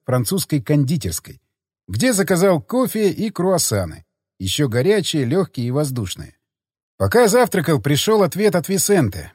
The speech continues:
причём довольно обнадёживающий. «Мерседес принадлежит конкретному человеку, проживающему по конкретному адресу,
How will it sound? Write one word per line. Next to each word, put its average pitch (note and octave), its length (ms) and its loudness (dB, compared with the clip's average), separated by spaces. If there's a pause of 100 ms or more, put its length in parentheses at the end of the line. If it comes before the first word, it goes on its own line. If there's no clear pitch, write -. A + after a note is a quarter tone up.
(100)
причём D#3+ 340 0
довольно F3+ 380 2
обнадёживающий. A2 1080 -4 (560)
«Мерседес C#3 640 2
принадлежит C#3+ 640 0
конкретному C3 640 0
человеку, F3 580 -2
проживающему E3+ 960 0
по B2 160 -4
конкретному F3 720 0
адресу, E2+ 580 -4